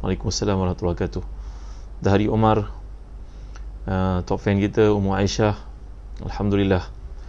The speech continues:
Fauzia Muhammad. Alhamdulillah. Normala Mahmud. Uh, Nurazian binti Muhammad. Rinta Suraya, top fan kita. Normala Mahmud, top fan kita. Haziana Nurdin,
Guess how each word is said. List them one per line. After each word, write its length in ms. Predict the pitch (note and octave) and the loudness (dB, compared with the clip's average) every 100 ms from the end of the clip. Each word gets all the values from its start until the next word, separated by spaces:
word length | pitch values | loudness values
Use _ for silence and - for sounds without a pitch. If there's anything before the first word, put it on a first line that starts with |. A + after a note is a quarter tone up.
| - - - | -12 -12 -6
Fauzia 320 | - G2 G#2 | 0 4 4
Muhammad. 480 | G2+ F#2+ A#2 A#2+ - - - - - - - - - | 4 2 2 2 0 -8 -14 -12 -12 -10 -10 -10 -6
Alhamdulillah. 480 | - G2+ G#2 G2+ G2 - - - - - - - - - - | -2 2 4 4 2 -2 -12 -12 -12 -10 -10 -10 -10 -12 -2
Normala 480 | G2+ G2 G#2 G#2 | 2 4 4 4
Mahmud. 480 | G2+ G2 A2 A#2 A#2 - - - - - - - - - - - - - - - | 4 2 2 2 -2 -6 -12 -12 -14 -14 -14 -14 -14 -12 -12 -12 -12 -12 -12 -4
Uh, 480 | F#2+ F#2+ F#2 F#2 F#2 | 0 2 2 2 2
Nurazian 560 | F#2+ G2 G2 G#2 G2+ F#2+ | 2 4 6 6 6 4
binti 240 | G2 G2 | 2 2
Muhammad. 480 | G2+ F#2+ G#2 G#2+ A2 - - - - - - - - - - - - - - | 0 2 2 0 -2 -8 -12 -12 -12 -12 -14 -14 -16 -16 -16 -14 -14 -12 -10
Rinta 240 | - G2 G2+ F#2+ | -2 2 2 2
Suraya, 480 | G#2 G#2 G#2 G#2 | 6 6 6 4
top 160 | G#2 F2+ | 0 -2
fan 240 | G2+ G2 | 0 0
kita. 480 | G2 - G#2 G2+ G#2 | 0 2 2 4 2
Normala 320 | G2 F#2+ F#2+ | 0 0 2
Mahmud, 400 | G2 F#2+ G#2+ G2+ | 2 2 0 -2
top 80 | - | -4
fan 160 | F#2+ G2 | -2 -2
kita. 480 | G2+ G2+ G2+ G2 G2+ | 0 0 2 0 -2
Haziana 480 | F#2+ F#2+ G2+ G2 | 0 2 2 2
Nurdin, 480 | F#2+ G2+ G#2 G2+ G2+ | 0 2 2 2 0